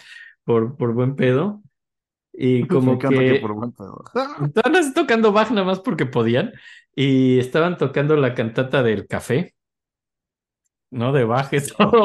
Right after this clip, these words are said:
Speaker 1: así entre los tres veían, así agarraban partes, ¿no? Trató de hacer la
Speaker 2: Me encanta que
Speaker 1: cantata
Speaker 2: sea
Speaker 1: del
Speaker 2: tan
Speaker 1: café.
Speaker 2: famosa esa rola. Bueno, según yo es tan famosa porque es solamente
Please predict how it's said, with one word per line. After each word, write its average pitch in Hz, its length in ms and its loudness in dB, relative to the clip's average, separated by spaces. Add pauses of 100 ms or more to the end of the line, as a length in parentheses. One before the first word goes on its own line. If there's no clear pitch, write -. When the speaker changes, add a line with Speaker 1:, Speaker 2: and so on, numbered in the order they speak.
(480)
Speaker 1:
así 156 260 0
entre 131 300 0
los 120 180 0
tres 127 200 -2
veían, 107 200 0
así 107 140 -4
agarraban 104 380 -4
partes, - 380 -12
¿no? 113 100 -6 (440)
Trató 107 160 -4
de 131 60 0
hacer 127 160 -2
la 131 100 2
Speaker 2:
Me 135 60 -2
encanta 131 240 -4
que - 20 -4
Speaker 1:
cantata 127 100 -2
Speaker 2:
sea 131 140 0
Speaker 1:
del - 80 0
Speaker 2:
tan 180 100 -4
Speaker 1:
café. 151 120 -4
Speaker 2:
famosa 123 280 -6
esa 139 160 -2
rola. 120 500 -2 (520)
Bueno, 143 220 -8
según 160 280 -6
yo 175 100 -4
es 165 80 -10
tan 143 180 -6
famosa 117 480 -8
porque 101 380 -10
es 92 180 -10
solamente 90 640 -8